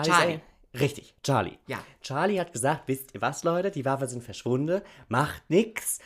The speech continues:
Speaker 1: Ihr dürft die gern zurückbringen, anonym, und wir erstatten keine Anzeige.“ Und die Sache ist gegessen.
Speaker 2: Ah, so da-, nach dem Motto, „Angels, bringt sie wieder zurück.“
Speaker 1: Bringt eure Waffen wieder.
Speaker 2: Die ihr heimlich mit nach Hause genommen habt.
Speaker 1: Richtig.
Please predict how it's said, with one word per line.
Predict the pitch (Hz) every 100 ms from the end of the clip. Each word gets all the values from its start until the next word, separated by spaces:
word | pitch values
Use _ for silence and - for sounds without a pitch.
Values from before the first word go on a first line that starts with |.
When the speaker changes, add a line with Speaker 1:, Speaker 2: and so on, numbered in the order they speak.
| -
Speaker 1:
Ihr | 147
dürft | 135 170 135
die |
gern | 135 113
zurückbringen, | 110 143 170 175 180 -
anonym, | 117 104 113 151 190
und | - 123
wir | 131
erstatten | 123 117 117
keine | - 104 98
Anzeige.“ | 80 78 - - - - _ -
Und | 117 117 -
die |
Sache | 120 135 123
ist | - 101
gegessen. | 107 92 107
Speaker 2:
Ah, | 104 101 - -
so | 120
da-, | 110 110 110
nach | 117 110
dem | 123 110
Motto, | 110 107 127 -
„Angels, | 110 104 101 107 107 135 160 - - _ _
bringt | - 107 113 117 117
sie | - 170
wieder | 156 160
zurück.“ | 220 - - -
Speaker 1:
Bringt | - 90 82 -
eure | 101 120 151
Waffen | 156 117
wieder. | 92 92 71 - _ -
Speaker 2:
Die | 107
ihr | 95 120 110
heimlich | 127 151 180 196
mit | 214
nach | 220 254 220
Hause | 160
genommen | 160 131 120
habt. | 135
Speaker 1:
Richtig. | - - 208 - -